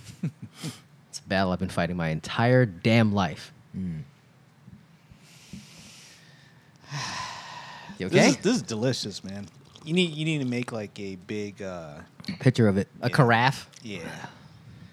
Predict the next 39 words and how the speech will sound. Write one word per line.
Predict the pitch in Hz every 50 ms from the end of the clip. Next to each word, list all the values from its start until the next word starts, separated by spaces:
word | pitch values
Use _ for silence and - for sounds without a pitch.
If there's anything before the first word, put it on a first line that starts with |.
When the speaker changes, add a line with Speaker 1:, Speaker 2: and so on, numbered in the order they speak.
| - - - - - - - - - _ -
Speaker 1:
I'll | 170 180
take | - 214 190
it | 196 185
under | 180 165 160
advisement. | 147 123 120 120 127 120 - 151 131 - -
Uh, | 135 131 131 127 123 123 135
y-, | 131 135 143 147 110
it | 127
is, | 123 120 147 143 151 165 170 165 151 135 123 -
uh, | 139 131 127 127 120 101 - - - _ _ -
a | 131
thousand | - - - - - 135 127 139 143 139 123 139 135 131 123 113
degrees | 127 120 120 120 117 113 110 104 - -
today, | - 95 95 82 82
so | 82 - - 87 85 - -
probably | - 120 107 104 107 98 107 95
I | 90
should | 98 - - 87
have | 92 -
thought | - - - 104 98 101 101
about | 90 92 90 -
that | - 95 87 - -
ahead | 80 - - - - - 120 101 90 78 73 90 - - - -
and, | - 82 85 82 76 - -
and, | 85 82 76 71 73 80
you | 90 -
know, | - 55 - - - - - - - - _ _ _ _ _ _ _ - - - _ - - - 117
given | 127 156 127 156 160
you | 165 226
guys | 190 165 143 110 110 -
what | 113 - -
you | 104
wanted. | 95 90 80 78
I | 104 -
talk | - 120 104 -
about | 98 101 92 87
what | 98 92 78 82
you, | 98 104 107 104 104 101 92 - - - - -
like, | - 78 -